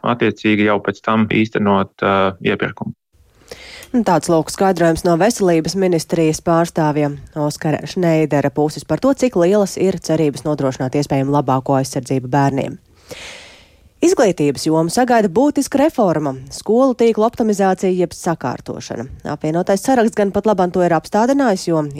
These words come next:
Speaker 2: iestājas pret grozījumiem izglītības likumā, kas paredzēja pārskatīt skolu kritērijus, piemēram, par minimālo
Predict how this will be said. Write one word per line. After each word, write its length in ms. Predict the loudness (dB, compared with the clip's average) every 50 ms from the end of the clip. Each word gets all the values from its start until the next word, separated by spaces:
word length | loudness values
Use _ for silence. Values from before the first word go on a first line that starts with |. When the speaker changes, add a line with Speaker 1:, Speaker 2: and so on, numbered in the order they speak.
| -6
Speaker 2:
iestājas 380 | -6 -4 -4 -4 -4 -4 -6 -6
pret 320 | -4 -2 0 0 0 0 -4 -10
grozījumiem 640 | -6 -4 0 0 2 2 2 0 0 0 0 0 0
izglītības 540 | 0 0 0 -2 0 2 0 -2 -2 -4 -14 -12 -6
likumā, 460 | -4 -4 -4 -2 0 2 2 4 2 2 0 -4 -14 -18 -18 -20 -20 -12 _
kas 160 | -2 -2 0
paredzēja 480 | 2 0 0 2 2 2 2 2 2 2 _ 0
pārskatīt 640 | 2 4 4 2 0 -2 -8 -8 -6 -4 -4 -4
skolu 400 | -6 -8 -6 -4 -2 -2 -2 -2
kritērijus, 680 | -2 -4 -4 -4 -2 -2 0 0 2 2 0 -2 -2 -2 0
piemēram, 480 | 0 2 2 4 2 4 4 2 0 0 0
par 240 | 0 2 2 2 2
minimālo 560 | 2 2 2 2 2 2 2 2 2 2 0